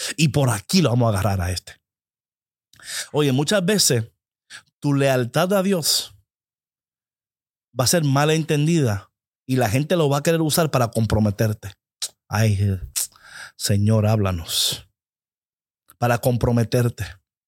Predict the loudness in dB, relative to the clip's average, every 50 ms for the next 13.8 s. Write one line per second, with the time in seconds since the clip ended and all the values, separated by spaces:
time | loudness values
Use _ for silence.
0 | _ _ _ _ _ -18 -18 -12 -6 -2 0 0 0 2 2 2 2 2 0 0
1 | 0 0 0 0 -2 -2 -2 -2 -2 -2 -2 -2 -2 -4 -6 -10 -14 _ _ _
2 | _ _ _ _ _ _ _ _ _ _ _ _ _ _ _ _ _ _ _ _
3 | _ _ _ _ -20 _ _ -2 0 0 0 0 0 0 2 2 0 0 0 0
4 | 0 0 -2 0 0 2 2 0 0 0 0 0 0 0 0 0 0 0 0 0
5 | 0 2 2 2 2 2 2 2 2 2 0 0 -2 -2 0 0 0 0 0 0
6 | 0 0 -2 -4 -8 -20 -20 -20 -20 -20 -20 _ _ -2 -2 0 2 0 0 0
7 | 0 0 0 0 -2 -6 -8 -4 0 0 0 2 0 0 0 2 2 0 0 0
8 | -2 -2 0 0 0 2 2 0 0 0 0 -2 0 0 0 0 0 2 2 2
9 | 2 2 2 2 0 0 0 -2 0 0 0 0 0 -2 -4 -4 -4 -4 -4 -4
10 | -4 -2 -2 0 0 0 0 -2 -2 -2 -4 -4 -6 -8 -10 -12 _ _ _ _
11 | -6 -4 -4 -4 -4 -2 0 0 0 0 -2 -2 0 0 2 2 2 0 2 2
12 | 2 0 0 -2 -4 -4 -6 -8 -10 _ _ _ _ _ _ _ _ _ -2 2
13 | 2 2 2 2 -2 -4 -8 -12 -14 -14 -16 -18 -18 -20 -20 _